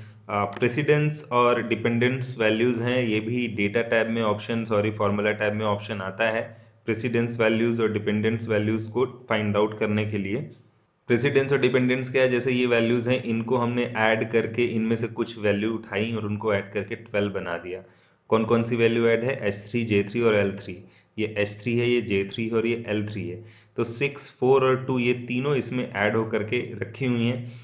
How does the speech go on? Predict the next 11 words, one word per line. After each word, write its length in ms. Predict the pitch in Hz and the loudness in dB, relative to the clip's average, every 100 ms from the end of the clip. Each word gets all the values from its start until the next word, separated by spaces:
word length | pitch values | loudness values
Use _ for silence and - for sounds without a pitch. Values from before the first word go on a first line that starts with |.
| - _ | -20 _
तो 160 | 139 - | -4 -2
इसको 260 | 131 131 156 | -4 0 0
हम 140 | 147 | 2
बोलेंगे 340 | 135 131 139 | 2 2 -2
प्रेसिडेंट 640 | 147 113 104 117 123 127 123 | -2 2 2 2 0 -2 0
वैल्यू 320 | 120 127 139 | 2 2 0
और 240 | 120 117 | 2 2
इनको 280 | 117 117 123 | 2 0 -2
बोलेंगे 320 | 117 110 120 | 0 0 0
डिपेंडेंट 640 | 139 104 104 95 95 95 98 | -2 -4 -2 -2 0 -2 -6
वैल्यू। 360 | 87 82 82 | -8 -8 -10